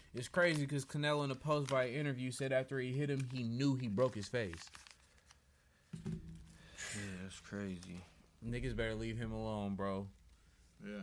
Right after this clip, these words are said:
Speaker 1: Niggas better leave him alone, bro. I'm telling you, he different. He, he had a point to prove.
Speaker 3: It's like the second time I've seen that happen. Someone get their face broke.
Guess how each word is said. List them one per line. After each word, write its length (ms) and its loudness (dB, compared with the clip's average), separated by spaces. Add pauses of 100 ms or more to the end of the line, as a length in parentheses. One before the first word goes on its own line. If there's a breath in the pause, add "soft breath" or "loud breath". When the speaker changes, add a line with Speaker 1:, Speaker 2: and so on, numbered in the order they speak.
(100)
Speaker 1:
Niggas 340 0
better 240 2
leave 240 0
him 180 2
alone, 460 0
bro. 300 2 (140)
I'm 180 -2
telling 420 2
you, 180 -2 (120)
he 120 -2
different. 480 0
He, 240 -4 (100)
he 180 2
had 140 6
a 40 2
point 300 -2
to 80 -4
prove. 420 -4 (380)
Speaker 3:
It's 120 -16
like 100 -8
the 60 -6
second 340 -6
time 240 -6
I've 60 -10
seen 200 -8
that 140 -4
happen. 340 -4
Someone 300 -8
get 140 -10
their 100 -8
face 300 -8
broke. 280 -8